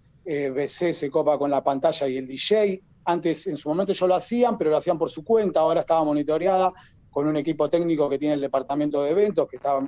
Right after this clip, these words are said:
manejado por, por Cristian Barrionuevo. Eh, después, bueno, se suma un gran proyecto que nos presenta la Liga, que es, eh, Argentina Patea. Entonces, eh, empezamos a, a traccionar todas esas ideas que empezamos a tirar en la mesa,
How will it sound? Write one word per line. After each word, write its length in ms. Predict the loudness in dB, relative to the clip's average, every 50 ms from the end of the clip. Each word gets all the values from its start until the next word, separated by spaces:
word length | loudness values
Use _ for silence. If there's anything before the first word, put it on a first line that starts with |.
| -6
manejado 440 | -8 -8 -8 -8 -2 0 0 0 0
por, 240 | 0 -4 -6 -6 -8 -12
por 320 | -12 -10 -8 -8 -8 -10 _
Cristian 420 | -6 -4 -4 -4 0 -2 -2 0
Barrionuevo. 640 | 0 -2 -2 0 0 2 2 2 4 2 2 2 -2 -6 -18 -20 _ _ _ _ _ -8
Eh, 580 | -4 -4 0 0 0 0 0 -2 -2 -4 -6 -6
después, 340 | -8 -10 -6 0 2 2 4
bueno, 260 | 4 2 0 0 -2
se 160 | -6 -10 -12 -12
suma 800 | -10 -6 -4 -4 0 0 0 0 0 -2 -2 -2 -4 -6 -8 -10 _ _ _ -10
un 160 | -4 -2 0
gran 240 | 2 2 2 2 2
proyecto 460 | 0 -2 0 -2 -4 -4 -2 -2 -2
que 100 | -2 -4
nos 100 | -8 -8
presenta 600 | -8 -10 -10 -8 -4 -4 -4 -4 -2 0 2 2 2
la 160 | 2 2 0
Liga, 560 | 0 0 -2 0 2 2 2 2 2 0 -4 _ -18 _ _
que 240 | -10 -6 -4 -4 -2
es, 200 | -4 -4 -6 -6
eh, 200 | -6 -4 -2 -4
Argentina 440 | -4 -6 -8 -12 -10 -8 -6 -6 -4
Patea. 540 | -2 -4 -2 2 2 2 4 2 0 -2 -4 _ _ _ _ _ _ _ _ _ _ _ _ _
Entonces, 600 | -12 -8 -4 -4 -4 -4 -2 -4 -4 -4 -6 -12 _ _ _ _ _ _ _ -8
eh, 120 | -6 -6
empezamos 560 | -6 -6 -6 -6 -2 -2 0 0 -2 -4 -4 -4
a, 640 | -2 -2 0 0 0 -2 -2 -4 -2 -2 -2 -2
a 80 | 0 0
traccionar 540 | -2 -4 -4 -4 -6 -4 0 0 0 0
todas 200 | 2 2 2 2
esas 180 | 2 -2 -4 -4
ideas 260 | -4 -2 0 0 0 -2
que 100 | -2 -8
empezamos 480 | -6 -6 -6 -4 -4 -4 -4 -4 -4
a 80 | -4 -4
tirar 260 | -4 -4 -2 -2 0
en 120 | 0 0
la 100 | 0 0
mesa, 560 | 0 0 -2 -4 -4 -6 -2 0 0 0 0